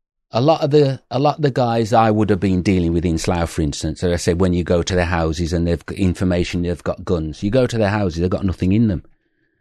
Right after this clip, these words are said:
Well, they've been getting money, but what do they do with it?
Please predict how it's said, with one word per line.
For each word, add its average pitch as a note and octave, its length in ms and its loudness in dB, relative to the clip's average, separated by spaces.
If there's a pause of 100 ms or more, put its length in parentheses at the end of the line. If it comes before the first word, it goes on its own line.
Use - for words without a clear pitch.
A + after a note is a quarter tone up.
(340)
Well, C#3 140 2
they've F3+ 140 4
been F3+ 200 4
getting D3+ 300 2
money, C3 420 4 (960)
but C#3 100 6
what C#3+ 180 4
do B2 60 -2
they A2 140 4
do F3 180 2
with F3 160 2
it? - 160 -6